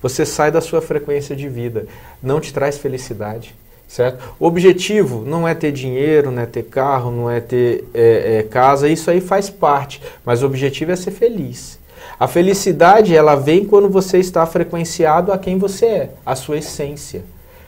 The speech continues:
E é aonde que é a essência do médico. Porque o cara lá, pequenininho, que sonhou em ser médico, ele sonhou em curar o outro. Ele não sonhou em passar remédio.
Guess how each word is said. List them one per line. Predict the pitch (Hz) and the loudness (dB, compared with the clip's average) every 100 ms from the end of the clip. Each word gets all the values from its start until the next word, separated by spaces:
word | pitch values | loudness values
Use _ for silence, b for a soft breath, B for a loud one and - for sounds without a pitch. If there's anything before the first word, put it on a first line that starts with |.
| b - - b b b b b - | b -20 -20 b b b b b -4
E | 165 196 | 6 8
é | |
aonde | 208 214 185 214 247 233 | 10 8 8 4 2 -4
que | 233 233 | 0 6
é | 208 | 8
a | 214 | 6
essência | 202 - 208 208 220 | 4 0 0 4 2
do | 226 | 2
médico. | 233 180 160 123 - | 0 0 0 -2 -12
Porque | - 202 | 2 4
o | 226 | 4
cara | 226 226 247 262 | 6 6 8 8
lá, | 226 180 190 | 8 10 8
pequenininho, | 190 190 214 214 196 185 185 190 | 6 0 -2 -2 2 4 4 2
que | |
sonhou | - - 208 175 180 | -2 -2 0 2 4
em | 202 | 2
ser | 190 180 | 4 2
médico, | 156 165 190 190 151 170 | 2 0 2 2 0 2
ele | 170 190 | 4 2
sonhou | - 202 190 208 | 0 0 2 2
em | |
curar | 214 220 196 202 | 4 4 4 4
o | 180 | 2
outro. | 151 190 139 135 | 2 0 4 4
Ele | 170 | 6
não | 196 262 | 4 0
sonhou | - 254 202 220 | 2 2 6 6
em | |
passar | 247 202 - | 4 -2 -2
remédio. | 151 135 123 127 147 | -4 -4 -6 -8 -10